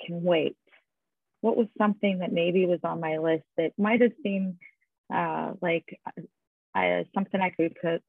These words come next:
I could accomplish at the time, but now just seems like a, uh, a very lofty idea?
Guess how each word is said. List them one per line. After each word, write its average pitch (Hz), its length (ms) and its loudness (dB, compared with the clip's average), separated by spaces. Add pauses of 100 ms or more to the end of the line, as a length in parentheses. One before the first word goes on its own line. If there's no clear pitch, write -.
I 170 100 0
could 165 160 -4
accomplish 175 500 -2
at 160 120 -6
the - 80 -18 (120)
time, 175 300 -2
but - 140 -6
now 165 400 -2
just 160 240 -6
seems 160 300 -6
like 156 340 -2
a, 147 360 -4
uh, - 440 -8 (760)
a 165 60 -4
very 160 640 4
lofty 156 840 0 (380)
idea? 147 640 -4